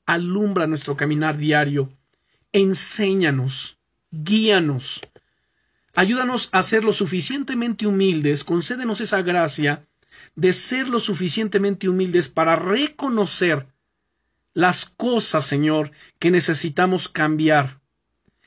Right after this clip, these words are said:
las cosas que son prioritarias de atender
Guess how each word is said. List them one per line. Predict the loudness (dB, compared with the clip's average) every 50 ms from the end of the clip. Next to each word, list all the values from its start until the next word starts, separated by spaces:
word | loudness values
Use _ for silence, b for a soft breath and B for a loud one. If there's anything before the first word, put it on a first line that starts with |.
| b b b
las | 0 2 2 2 2 -2
cosas | -4 -4 -4 -2 -2 -2 0 2 2 2 0 -2 -6
que | 0 0 0
son | 0 2 0 0 -2 -2 -4
prioritarias | -2 0 2 4 4 4 2 0 -2 -2 0 2 2 2 2 2 0 2 2
de | 0 0
atender | 0 0 0 0 0 2 2 2 2 2 0